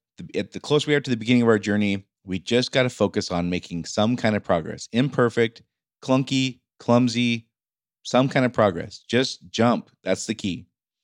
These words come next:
If we dwell on the details and try to prepare for every scenario and plan out every circumstance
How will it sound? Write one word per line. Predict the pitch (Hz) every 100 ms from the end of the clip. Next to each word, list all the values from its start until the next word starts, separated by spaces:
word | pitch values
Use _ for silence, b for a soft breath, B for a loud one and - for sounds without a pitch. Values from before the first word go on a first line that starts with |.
| _ _ _
If | 95
we | 104
dwell | 104 117
on | 143
the | 135
details | 131 139 143 143 147
and | 98
try | 123 123
to | 101 _ -
prepare | - 123 127
for | -
every | 120 135
scenario | - 123 127 123 127
and | 117
plan | 117 127
out | 135 127
every | 131
circumstance | 123 131 127 120 120 117 113